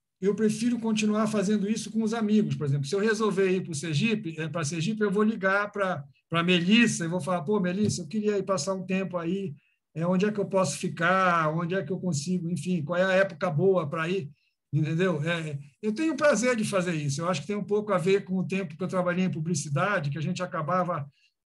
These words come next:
tendo que pedir, as modelos eram as amigas da irmã, ou alguém que você conhecia no colégio, porque não existia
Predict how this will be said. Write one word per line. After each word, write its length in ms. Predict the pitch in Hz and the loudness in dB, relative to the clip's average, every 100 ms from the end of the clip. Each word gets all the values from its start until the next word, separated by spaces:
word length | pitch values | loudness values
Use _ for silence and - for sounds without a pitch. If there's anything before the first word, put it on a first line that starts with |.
| _ | _
tendo 240 | 175 180 160 | 0 0 0
que 160 | 180 | -2
pedir, 360 | 143 180 147 175 | 0 0 2 2
as 120 | 160 | 2
modelos 580 | 175 180 143 190 180 156 | 2 2 4 4 4 2
eram 200 | 180 170 165 151 | 0 0 -4 -4
as 160 | 147 | -4
amigas 400 | 160 175 160 156 | -2 0 0 0
da 120 | 156 | 0
irmã, 440 | 151 139 170 185 180 | 2 4 4 2 2
ou 160 | 165 | -2
alguém 240 | 156 165 143 | -6 -6 -8
que 80 | 147 | -6
você 260 | 160 170 | -6 -6
conhecia 460 | 151 156 147 165 156 | -6 -6 -4 -4 -6
no 120 | 147 | -4
colégio, 480 | 147 147 170 170 139 | -2 -2 0 -2 -4
porque 200 | 143 151 | -6 -8
não 80 | 151 | -4
existia 580 | 143 143 139 160 151 | -2 -2 -4 -4 -2